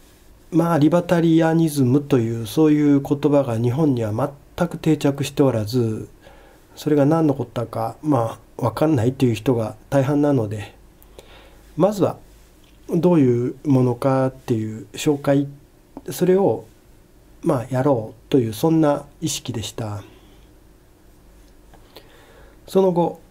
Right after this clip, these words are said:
放送を続けていくにつれて、やはりリバタリアニズムという言葉を使うことあったけれど、けれど、まあ、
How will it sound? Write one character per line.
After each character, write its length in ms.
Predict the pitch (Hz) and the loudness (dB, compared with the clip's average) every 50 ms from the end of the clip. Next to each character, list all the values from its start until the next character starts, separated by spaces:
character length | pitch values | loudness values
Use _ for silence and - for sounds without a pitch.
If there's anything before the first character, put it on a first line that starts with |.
| _ - - | _ -18 -10
放 200 | - 151 175 175 | -4 -2 -2 0
送 160 | 175 - 170 | 0 2 2
を 60 | 165 160 | 0 0
続 220 | 165 170 165 165 | 0 0 0 2
け 100 | 151 165 | 2 0
て 140 | 151 - 156 | 0 2 0
い 80 | 151 143 | 0 0
く 360 | 147 - 156 151 151 147 - - | 0 2 2 4 4 2 0 0
に 240 | 143 135 120 - - - | 0 2 2 0 -2 -2
つ 100 | - 135 | -2 0
れ 100 | 123 113 | 0 0
て、 300 | - - 123 117 - - - - - - | -2 -4 -6 -6 -6 -8 -12 -12 -4 -2
や 160 | 175 156 143 | 0 0 2
は 120 | 165 185 | 2 2
り 220 | 175 139 123 135 - - 160 | 2 2 0 -2 -4 -2 0
リ 100 | 156 151 | 0 2
バ 140 | 147 143 143 | 2 0 0
タ 140 | - 143 | 0 0
リ 120 | 139 139 143 | 2 2 4
ア 60 | 135 | 2
ニ 100 | 135 127 | 2 2
ズ 100 | 120 127 | 0 0
ム 260 | 120 117 117 127 - - - - | -2 -2 -2 -4 -8 -12 -6 0
と 80 | - 156 | 0 2
い 40 | |
う 20 | 147 | 2
言 140 | - 147 139 143 147 | 2 0 0 0 0
葉 280 | 127 135 123 120 - - - - - - | 0 0 0 -2 -2 -6 -10 -18 -14 -6
を 180 | - 160 156 - - - - | -2 -2 -2 -2 -6 -12 -16
使 240 | - - - 151 143 | -10 -4 0 0 0
う 80 | 139 | 0
こ 140 | 139 147 143 | 0 -2 -2
と 280 | 143 - 120 113 - - - - - - - - - - | -2 -2 -2 -2 -4 -6 -12 -20 -20 -20 -20 -20 -10 -8
あ 100 | - 143 | -6 -6
っ 60 | 143 | -4
た 140 | - 139 - | -4 -6 -6
け 120 | - 117 | -4 -6
れ 80 | 107 107 | -6 -6
ど、 200 | 104 107 107 104 - - - - _ - _ _ - - - _ _ - - - - - - - - - - - | -8 -8 -10 -12 -14 -18 -20 -20 _ -20 _ _ -20 -20 -20 _ _ -20 -20 -20 -20 -20 -20 -20 -20 -20 -6 -2
け 100 | - 190 | 0 2
れ 60 | 170 | 2
ど、 100 | 135 131 | 2 2
ま 240 | 123 135 131 120 113 | 2 2 2 0 -2
あ、 80 | - | -6